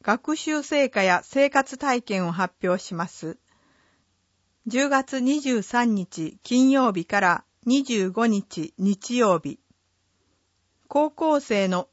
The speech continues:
学びの総合的な発表の場として、高校生フェスティバルを開催します。入場無料、参加申し込み等は不要です。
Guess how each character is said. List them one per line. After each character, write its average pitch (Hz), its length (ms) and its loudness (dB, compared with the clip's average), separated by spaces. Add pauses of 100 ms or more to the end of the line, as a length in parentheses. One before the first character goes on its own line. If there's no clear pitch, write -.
学 240 340 2
び 254 80 -2
の 254 160 2
総 277 260 0
合 285 240 2
的 269 200 -2
な 247 140 2
発 233 220 -4 (100)
表 254 180 4
の 240 100 2
場 240 140 2
と 202 140 -4
し - 120 -14
て、 - 260 -6 (460)
高 285 260 2
校 302 280 2
生 277 280 2
フ 294 120 -4
ェ 294 60 -2
ス - 140 -18
テ 240 80 -6
ィ - 20 -6
バ 185 160 4
ル 180 120 0
を 165 100 -2
開 185 220 -2
催 185 240 0
し - 140 -12
ま 165 140 -6
す。 - 300 -20 (760)
入 277 320 2
場 262 320 2
無 196 200 -2
料、 208 380 0 (280)
参 285 300 4
加 302 100 0
申 285 240 4
し - 140 -8
込 196 100 -4
み 180 160 -2
等 214 220 -2
は 165 140 2
不 - 120 -10
要 190 240 0
で 175 140 -6
す。 - 280 -20